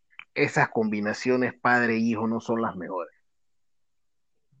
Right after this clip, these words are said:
No he dicho que todo el tiempo, o sea, digo la mayoría de las veces, esta-, estas combinaciones no son las mejores, por-,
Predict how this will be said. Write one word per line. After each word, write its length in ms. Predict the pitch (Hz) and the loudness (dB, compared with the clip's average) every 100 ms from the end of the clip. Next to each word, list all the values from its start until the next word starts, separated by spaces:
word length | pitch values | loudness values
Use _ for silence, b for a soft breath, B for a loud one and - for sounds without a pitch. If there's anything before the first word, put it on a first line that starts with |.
| _ _ | _ _
No 180 | - 120 | 4 8
he 40 | 147 | 8
dicho 220 | 160 175 | 8 6
que 120 | 117 | 4
todo 220 | 107 135 | 6 8
el 120 | 127 110 | 8 8
tiempo, 340 | 123 98 80 | 6 6 4
o 60 | 80 | -6
sea, 240 | 87 82 90 | -6 -6 -2
digo 240 | 110 120 | 2 4
la 140 | 113 | 4
mayoría 400 | 101 87 92 107 | 0 -2 0 0
de 60 | 117 | 2
las 140 | 98 95 | 0 0
veces, 260 | 107 120 | -2 -6
esta-, 200 | - 131 | -4 -4
estas 500 | - 123 - 151 143 | -2 -8 -4 -2 -2
combinaciones 760 | - 104 101 95 - 120 120 120 | -2 -4 -2 -6 -2 0 0 2
no 160 | 120 | 0
son 260 | 110 123 117 | 0 2 4
las 140 | 113 | 2
mejores, 460 | 98 90 98 110 107 | 0 -4 -4 -4 -6
por-, 220 | - 85 | -8 -16